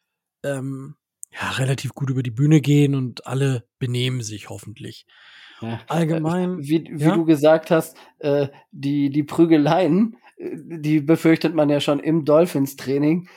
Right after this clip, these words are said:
Speaker 2: zwischen Eli Apple und, äh, Tyreek Hill, aber ich hab noch nichts gehört.
Speaker 1: Ich auch nicht, äh, außer dass sie jetzt natürlich sagen, „Oh ja, der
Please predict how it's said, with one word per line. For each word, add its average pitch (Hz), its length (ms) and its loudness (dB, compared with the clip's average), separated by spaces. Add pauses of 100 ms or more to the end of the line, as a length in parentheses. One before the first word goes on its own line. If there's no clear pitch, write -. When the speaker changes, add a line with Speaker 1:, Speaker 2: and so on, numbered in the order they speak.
(160)
Speaker 2:
zwischen 151 340 -2
Eli 147 320 2
Apple 143 380 0
und, 147 360 0
äh, 143 200 0
Tyreek 139 380 0
Hill, 160 180 2
aber 143 200 0
ich 143 100 -4
hab 165 140 0
noch 147 120 2
nichts 151 240 0
gehört. 120 420 -2 (1300)
Speaker 1:
Ich 202 180 -2
auch 220 140 4
nicht, 185 260 2
äh, 160 340 4 (260)
außer 165 300 2
dass 160 180 2
sie 147 160 -4
jetzt 160 160 2
natürlich 147 280 -2
sagen, 127 200 -6
„Oh 131 60 -4
ja, 135 320 -2
der 127 360 -4